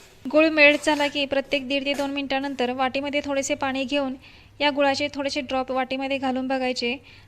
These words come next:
आणि गुळाचा पाक तयार झाला आहे का चेक करून बघायचं.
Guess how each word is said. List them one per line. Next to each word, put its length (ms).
आणि 300
गुळाचा 440
पाक 300
तयार 160
झाला 220
आहे 200
का 260
चेक 220
करून 200
बघायचं. 480